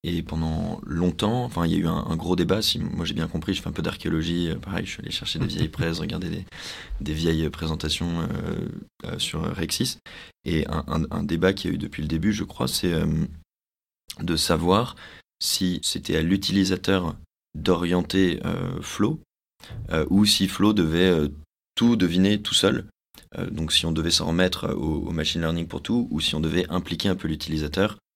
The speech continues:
dans le choix de la musique qui allait venir, quoi. Et j'ai un peu l'impression que dernièrement, euh, on s'est rendu compte d'un truc, euh,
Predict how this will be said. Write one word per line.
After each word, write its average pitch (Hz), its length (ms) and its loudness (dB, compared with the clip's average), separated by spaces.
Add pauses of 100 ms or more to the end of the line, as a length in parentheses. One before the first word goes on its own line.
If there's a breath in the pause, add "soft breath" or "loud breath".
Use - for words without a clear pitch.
(260)
dans 87 80 4
le 82 60 4
choix 95 160 2
de 92 60 6
la 87 60 6
musique 90 280 2
qui - 100 0
allait 82 120 2
venir, - 260 -4
quoi. - 120 -18 (1080)
Et 80 420 0
j'ai 76 320 -4
un 85 120 -2
peu 87 240 2
l'impression 80 500 -2
que 80 100 -8 (880)
dernièrement, 82 760 2
euh, 78 60 -2
on 78 100 -2
s'est 80 160 -2
rendu 80 240 -2
compte 82 180 0
d'un 76 140 0
truc, 95 400 0
euh, 85 80 -4